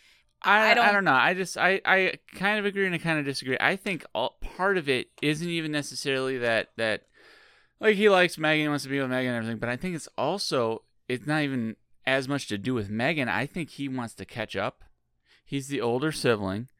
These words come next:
Speaker 1: Both of his younger brothers are married. They're starting families. They're doing, they're buying property and shit. And here's John, the older brother, kinda doesn't have much going on.
Speaker 2: That's where I think that maybe he's
Speaker 1: So
Speaker 2: just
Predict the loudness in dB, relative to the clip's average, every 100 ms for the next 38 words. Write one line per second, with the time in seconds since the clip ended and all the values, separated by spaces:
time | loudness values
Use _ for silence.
0 | _ _ _ _ _ 0 0 0 -4 0
1 | 2 4 6 6 6 6 2 -6 -2 4
2 | 6 6 2 0 -2 0 0 2 2 2
3 | 0 -2 -6 -6 -2 -2 -4 -6 -6 -4
4 | -6 -6 -6 -6 -6 -6 -8 -10 -10 -8
5 | -8 -6 -6 -6 -6 -8 -6 4 4 4
6 | -2 -4 -6 -4 -4 -4 -6 -8 -6 -6
7 | -6 -8 -4 -2 -4 -10 -8 -4 -2 -2
8 | 2 2 2 0 -2 -6 -8 -6 -6 -6
9 | -6 -8 -8 -10 -8 -10 -12 -16 -20 _
10 | -8 -6 -6 -6 -8 -8 -8 -10 -10 -12
11 | -14 -16 -6 0 2 2 -2